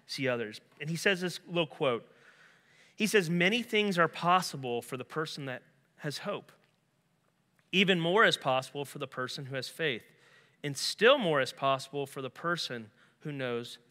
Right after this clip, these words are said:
how to love. But everything is possible for the person who practices all three of these virtues.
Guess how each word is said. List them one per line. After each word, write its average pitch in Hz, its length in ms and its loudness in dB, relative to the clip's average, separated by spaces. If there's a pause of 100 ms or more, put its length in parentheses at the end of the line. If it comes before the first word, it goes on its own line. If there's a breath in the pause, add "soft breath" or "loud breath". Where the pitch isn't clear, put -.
how 131 140 -4
to 123 100 -4
love. 120 460 -2 (640 soft breath)
But 135 180 -8
everything 175 440 2
is 123 120 -4
possible 151 540 -2
for - 160 -14
the 120 80 -10
person 123 600 -6 (260 soft breath)
who 139 120 -8
practices 131 880 -6 (360 soft breath)
all 131 200 0
three 131 300 -8
of 110 160 -8
these 107 200 -12
virtues. - 640 -16